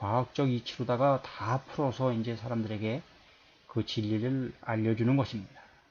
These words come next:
음양 시발각, 음양의 궁이 또 함께 가는 것을 깨닫는다. 이 발자를 보면은 가다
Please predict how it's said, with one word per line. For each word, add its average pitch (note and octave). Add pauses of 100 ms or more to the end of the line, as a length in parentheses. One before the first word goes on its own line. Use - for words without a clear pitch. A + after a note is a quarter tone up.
(2750)
음양 D3+ (360)
시발각, G#2+ (920)
음양의 D#3+
궁이 C#3
또 C#3
함께 B2+
가는 A#2
것을 D#3+
깨닫는다. G2 (600)
이 D3
발자를 A#2+
보면은 G#2 (1000)
가다 G#2